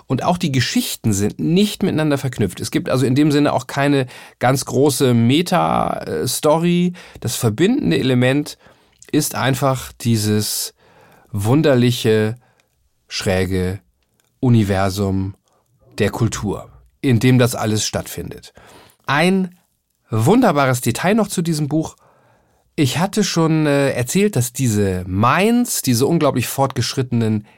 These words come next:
digitalen Gehirne gleichzeitig alle Raumschiffe sind, so groß wie der Todesstern oder noch viel größer.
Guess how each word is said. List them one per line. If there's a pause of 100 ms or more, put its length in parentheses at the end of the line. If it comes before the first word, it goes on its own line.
(180)
digitalen
Gehirne
gleichzeitig
alle
Raumschiffe
sind,
so
groß
wie
der
Todesstern
oder
noch
viel
größer.